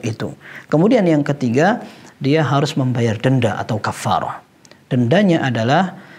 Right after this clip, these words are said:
dia diberikan pilihan. Yang pertama, ini sebagian ulama mengatakan ini adalah pilihan. Yang kedua, para ulama mengatakan bahwa itu adalah urut, harus dikerjakan. Kalau tidak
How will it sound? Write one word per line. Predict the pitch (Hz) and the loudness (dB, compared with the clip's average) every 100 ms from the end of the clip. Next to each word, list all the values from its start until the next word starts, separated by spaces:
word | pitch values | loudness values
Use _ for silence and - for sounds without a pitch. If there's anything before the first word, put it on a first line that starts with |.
| - _ | -20 _
dia | 147 123 123 151 185 - - | -4 0 2 2 0 -2 -6
diberikan | 139 123 123 127 160 156 | -4 -2 -2 0 0 0
pilihan. | 170 170 143 120 - | 2 2 2 -2 -2
Yang | 160 175 | 0 2
pertama, | 185 185 196 214 247 - - _ _ _ - _ | 2 2 2 2 0 -6 -18 _ _ _ -20 _
ini | 135 | -4
sebagian | 139 127 127 | -2 0 2
ulama | 123 151 131 | 2 2 2
mengatakan | 127 131 160 | 0 0 0
ini | 143 151 | 0 0
adalah | 135 123 | 0 -2
pilihan. | 131 135 131 117 - - - _ | 0 0 0 -2 -6 -14 -20 _
Yang | - 127 123 123 | -4 -2 -2 -2
kedua, | 127 147 | 2 0
para | 180 151 | 0 -2
ulama | 127 143 110 120 | 0 0 0 -2
mengatakan | 113 143 143 185 | -2 0 0 0
bahwa | 147 123 131 | 0 0 0
itu | 135 139 170 | -2 -2 -2
adalah | 131 123 143 170 - - | 0 0 0 0 -4 0
urut, | 180 180 175 - - - | 4 4 0 -8 -18 -8
harus | 143 151 | -4 -4
dikerjakan. | 147 127 127 156 135 | -2 0 0 2 0
Kalau | 127 139 | 0 -2
tidak | - 123 131 | -2 -2 -4